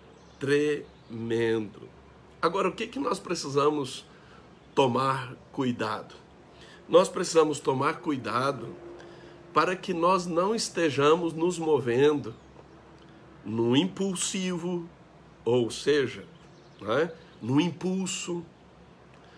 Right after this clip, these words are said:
Há muitas pessoas que vivem no impulso.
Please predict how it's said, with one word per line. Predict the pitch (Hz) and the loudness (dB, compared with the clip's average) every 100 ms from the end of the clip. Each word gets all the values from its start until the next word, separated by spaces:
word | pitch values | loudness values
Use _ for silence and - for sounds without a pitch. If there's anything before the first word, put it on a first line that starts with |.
| - - - - - - - | -20 -20 -20 -20 -20 -20 -14
Há | |
muitas | 107 143 190 - | -2 0 0 0
pessoas | 175 - 175 190 | -2 2 2 0
que | - | -2
vivem | 160 156 190 196 | -2 -2 0 0
no | 185 | -2
impulso. | 208 196 190 175 135 - | -4 -4 -4 -4 -6 -12